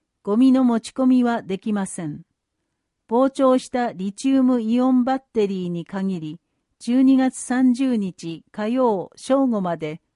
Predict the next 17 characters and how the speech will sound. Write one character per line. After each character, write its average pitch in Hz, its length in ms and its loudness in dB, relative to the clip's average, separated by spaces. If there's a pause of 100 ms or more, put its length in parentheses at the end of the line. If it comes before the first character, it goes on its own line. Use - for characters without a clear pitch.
(100)
持 185 140 -6
ち - 120 -18
込 240 140 -2
み 226 160 2
が 202 140 -2
で 175 160 -8
き 165 160 -12
ま 143 120 -8
す。 - 260 -20 (1160)
環 277 260 2
境 254 320 0
事 208 160 -4
業 247 240 2
セ 240 200 -6
ン 196 120 -4
タ 147 600 -10
ー、 - 40 -20